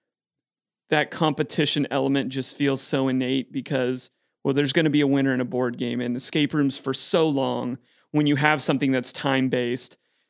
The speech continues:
you, you can't help but offer a comparison, you know?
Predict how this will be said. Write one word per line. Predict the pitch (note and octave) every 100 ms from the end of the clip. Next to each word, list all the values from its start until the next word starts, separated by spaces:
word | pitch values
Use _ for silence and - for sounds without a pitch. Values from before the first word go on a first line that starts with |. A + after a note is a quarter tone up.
| _ - - _ _ _
you, | E3+ F3 D#3
you | D#3 E3
can't | - F3 D#3 C3+ - - _ _
help | - D#3+ D3 -
but | C3+ B2+ - _ _ -
offer | C#3 - C3+
a |
comparison, | C3 B2+ C#3+ B2 A2+ - A2+ - - _ _ _ _ -
you | C#3+
know? | B2 A#2+ B2+